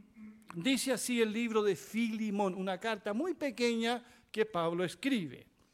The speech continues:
Dice: Yo, Pablo, prisionero por predicar la buena noticia acerca de Cristo Jesús, junto con nuestro hermano Timoteo. Les escribo esta carta a Filemón,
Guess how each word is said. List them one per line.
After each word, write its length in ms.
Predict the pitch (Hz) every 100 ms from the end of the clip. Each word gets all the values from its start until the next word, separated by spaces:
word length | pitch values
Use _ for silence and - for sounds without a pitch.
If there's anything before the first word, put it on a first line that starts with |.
| _ _
Dice: 540 | 156 254 220 262 254 254 - - -
Yo, 440 | 151 143 220 294 294
Pablo, 540 | 269 233 160 143 120 - _ _ _ _ _ - - - _
prisionero 800 | 208 240 - 226 214 240 262 294
por 260 | - 226 214
predicar 840 | 190 190 156 208 208 220 262 -
la 180 | 180 190
buena 340 | 165 202 226 254
noticia 840 | 254 247 226 165 - 180 208 247 - _ _ - - _
acerca 580 | 190 175 202 196 190 208
de 180 | 202 196
Cristo 400 | 185 180 - 208
Jesús, 640 | 220 - 302 190 - - - _ _ _ - - - _
junto 420 | - 190 214 240 226
con 180 | 214
nuestro 300 | 190 180 -
hermano 600 | 180 165 175 175 196 233 - _ _
Timoteo. 760 | - 190 170 151 147 190 147 - _ _ _ _ _ _ _ - -
Les 220 | 180 208
escribo 420 | 247 233 294 330 294
esta 260 | - 226
carta 480 | 214 208 208 220 220
a 80 | 175
Filemón, 920 | - 208 190 170 156 175 180 127